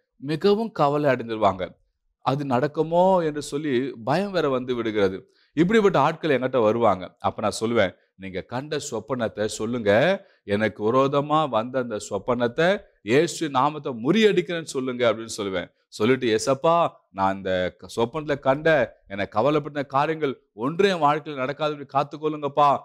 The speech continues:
அப்படின்னு நான் சொல்ல சொல்லுவேன். உடனே அவங்க சொல்லுவாங்க. அதுல இருந்து அவங்க விடுதலை ஆயிடுவாங்க. கர்த்தர் நாமத்துக்கு ஸ்தோத்திரம். என் அன்பு தேவ பிள்ளைகளே,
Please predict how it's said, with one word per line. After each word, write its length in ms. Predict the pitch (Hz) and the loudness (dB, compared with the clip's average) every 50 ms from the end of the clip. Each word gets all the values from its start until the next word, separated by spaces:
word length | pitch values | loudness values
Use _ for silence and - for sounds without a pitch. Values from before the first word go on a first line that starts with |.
| - _ - | -8 _ 0
அப்படின்னு 340 | 101 113 117 139 147 135 139 | 0 0 0 0 -2 -2 -2
நான் 120 | 156 151 | -4 -6
சொல்ல 240 | 131 - 113 113 127 120 113 | -8 -6 -6 -4 -4 -4 -4
சொல்லுவேன். 480 | 113 107 104 101 101 98 98 98 _ _ _ | -4 -2 0 2 2 2 0 -2 _ _ _
உடனே 320 | _ 101 95 98 104 117 131 | _ -4 -2 0 0 2 2
அவங்க 240 | 127 120 110 104 98 | 2 2 2 -2 -6
சொல்லுவாங்க. 760 | 92 - 107 101 113 113 107 98 92 95 92 90 90 - _ _ _ | -8 -8 -6 -2 0 2 2 2 2 0 -2 -2 -2 -6 _ _ _
அதுல 240 | - 95 104 104 104 | 0 0 0 0 0
இருந்து 180 | 104 117 127 | -2 -2 -2
அவங்க 180 | 123 113 101 95 | -2 -2 -2 -4
விடுதலை 300 | 92 98 110 110 107 101 | -6 -4 -4 -2 0 0
ஆயிடுவாங்க. 380 | 95 92 92 90 85 85 87 | 0 0 -2 -4 -6 -6 -8
கர்த்தர் 300 | - - 110 101 95 127 | -8 -6 -4 -4 -2 0
நாமத்துக்கு 400 | 117 110 107 107 104 92 104 101 95 - | 0 0 0 0 -4 -8 -8 -8 -6 -2
ஸ்தோத்திரம். 400 | 104 98 95 85 98 98 92 - _ _ _ _ | -2 -2 -2 0 0 -2 -2 -2 _ _ _ _
என் 140 | - 98 98 | -2 2 2
அன்பு 320 | 95 98 123 156 165 165 | 4 2 2 2 2 2
தேவ 280 | 139 123 127 131 127 117 | 4 4 4 4 4 2
பிள்ளைகளே, 800 | - - 104 101 101 95 101 113 113 98 90 87 90 113 139 | 0 0 2 2 2 2 2 4 4 4 4 4 2 -2 -4